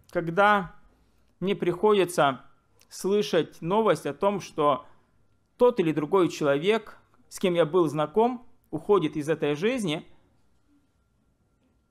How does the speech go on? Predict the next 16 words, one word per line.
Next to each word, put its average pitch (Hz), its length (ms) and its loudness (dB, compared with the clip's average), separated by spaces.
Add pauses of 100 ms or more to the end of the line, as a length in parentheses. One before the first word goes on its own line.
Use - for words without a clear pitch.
(1040)
одно 190 260 -2
из 175 200 -6
первых, 180 640 0 (560)
о 143 100 -10
чём 170 220 0
я 151 160 0
думаю 160 540 -2 (140)
в 151 60 -6
этот 143 220 -4
момент, 190 440 -2 (1700)
а 147 340 2 (260)
сказал 214 640 0
я 185 280 0 (380)
этому 180 380 0
человеку 170 680 -2
всё, 262 500 -2